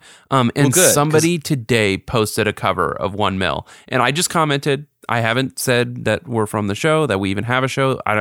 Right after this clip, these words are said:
Speaker 1: as far as I can tell, they don't know that the show exists. Um, but I just commented, "Perfect timing," <laughs> 'cause he posted
Speaker 2: Yes.
Speaker 1: it today.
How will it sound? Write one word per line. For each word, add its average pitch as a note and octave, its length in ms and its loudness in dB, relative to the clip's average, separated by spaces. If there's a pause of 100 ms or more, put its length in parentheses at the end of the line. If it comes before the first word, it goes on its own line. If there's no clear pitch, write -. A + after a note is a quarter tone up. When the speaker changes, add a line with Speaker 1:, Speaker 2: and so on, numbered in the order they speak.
Speaker 1:
as A2 80 -6
far A#2 160 0
as A2 80 0
I A2 140 2
can A2 120 -4
tell, A2 220 0
they G#2 120 2
don't F#2 180 0
know G#2 120 2
that F#2+ 180 -6
the G2+ 100 -2
show G2 180 0
exists. A2 560 -2 (440)
Um, G2+ 360 2 (140)
but A#2+ 240 0
I G#2+ 80 2
just A2+ 180 -4
commented, F2+ 500 -4 (280)
"Perfect G#2+ 480 -4 (220)
timing," B1 420 -6 (380)
<laughs> - 400 -10
'cause A2+ 200 2
he A#2+ 140 2
posted A2+ 420 4
Speaker 2:
Yes. - 240 2
Speaker 1:
it - 120 -4
today. C3 640 4